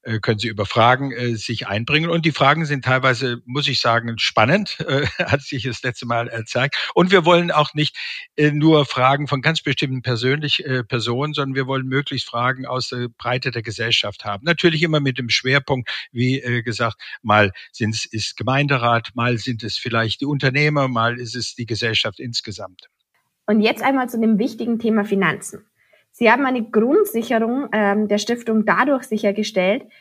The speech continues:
Speaker 2: dass Sie persönlich der Stiftung zehn Prozent des Aktienkapitals Ihrer Firma als Vorzugsaktien gegeben haben. Das heißt also als Aktien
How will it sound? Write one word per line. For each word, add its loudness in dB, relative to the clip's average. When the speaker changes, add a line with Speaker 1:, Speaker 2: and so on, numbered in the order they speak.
Speaker 2:
dass -2
Sie 4
persönlich 2
der 2
Stiftung -2
zehn 2
Prozent 0
des -6
Aktienkapitals -2
Ihrer -2
Firma 0
als 0
Vorzugsaktien 0
gegeben 0
haben. -2
Das -6
heißt 0
also 2
als 0
Aktien 0